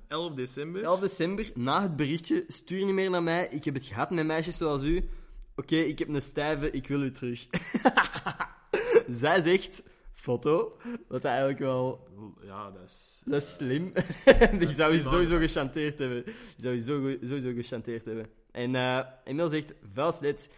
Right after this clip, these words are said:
Speaker 2: ik wilde u nog eens gewoon testen. We hebben duidelijk geen toekomst." "Misschien test ik u wel," heeft zij dan gezegd.
Speaker 1: Dan heb ik gewoon genegeerd, want toen was ik terug aan het roer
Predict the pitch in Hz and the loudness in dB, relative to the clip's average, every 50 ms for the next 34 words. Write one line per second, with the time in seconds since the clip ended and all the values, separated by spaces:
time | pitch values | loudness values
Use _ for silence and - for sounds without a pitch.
0 | - - - 135 127 - 127 139 135 135 120 131 131 127 127 123 123 123 120 - | -20 -16 -10 -10 -6 -4 -2 -2 -2 0 -2 -2 -2 0 -2 -2 -2 -4 -6 -6
1 | - 135 123 117 - - - 135 135 135 - - 143 135 135 131 127 - - - | -6 -6 -4 -6 -8 -8 -6 -4 -4 -4 -4 -4 -2 -2 -2 -2 -4 -8 -18 -20
2 | - - - 117 117 110 113 104 120 120 123 123 117 117 - - 107 98 - 110 | -14 -8 -4 -2 -2 -2 -2 -2 -2 0 0 0 -2 -4 -4 -6 -6 -6 -6 -8
3 | 104 - 107 101 98 95 - - _ _ _ _ _ _ _ _ - - _ _ | -8 -8 -8 -8 -10 -10 -14 -18 _ _ _ _ _ _ _ _ -20 -20 _ _
4 | _ _ _ - 123 113 - - 113 110 - 120 107 - - - 107 - - - | _ _ _ -10 -10 -10 -8 -8 -8 -6 -6 -6 -6 -8 -10 -16 -18 -18 -14 -10
5 | - 123 123 117 107 101 92 90 85 85 - - - - - 110 104 110 104 98 | -6 -4 -4 -4 -4 -6 -8 -10 -14 -16 -18 -20 -20 -16 -14 -14 -12 -12 -12 -12
6 | 98 98 95 101 98 95 - - - - - - - - - _ - - 117 135 | -12 -12 -12 -12 -14 -16 -18 -20 -20 -20 -20 -20 -20 -20 -20 _ -14 -12 -10 -10
7 | 143 143 139 127 139 139 135 127 120 113 107 - 117 110 107 104 104 - 104 101 | -10 -10 -12 -12 -12 -12 -12 -8 -4 -4 -4 -2 -4 -6 -10 -10 -14 -14 -16 -18
8 | 98 - - - - - 139 135 127 120 123 117 - 135 135 135 139 135 139 131 | -20 -20 -20 -20 -18 -14 -10 -8 -8 -8 -8 -10 -10 -8 -8 -8 -8 -10 -12 -12
9 | 127 - 135 143 156 175 170 - | -14 -12 -12 -10 -10 -12 -14 -16